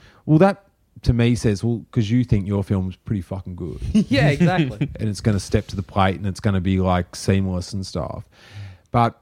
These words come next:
Speaker 1: there's this character, this bounty hunter, and they're lining up a shot of this, um,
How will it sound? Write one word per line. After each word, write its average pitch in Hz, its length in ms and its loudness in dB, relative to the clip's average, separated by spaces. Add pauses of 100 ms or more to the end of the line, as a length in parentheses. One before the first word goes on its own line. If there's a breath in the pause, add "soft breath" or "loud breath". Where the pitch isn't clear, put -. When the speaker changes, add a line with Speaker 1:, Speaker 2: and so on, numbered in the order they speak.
(100)
Speaker 1:
there's 131 220 2
this 127 240 -2
character, 156 480 2
this 127 100 0
bounty 113 380 2
hunter, 95 360 2
and 107 160 0
they're 107 140 2
lining 135 460 4
up 143 140 0
a 135 40 2
shot - 600 -2 (360)
of 95 180 2
this, 95 420 -2
um, 92 640 0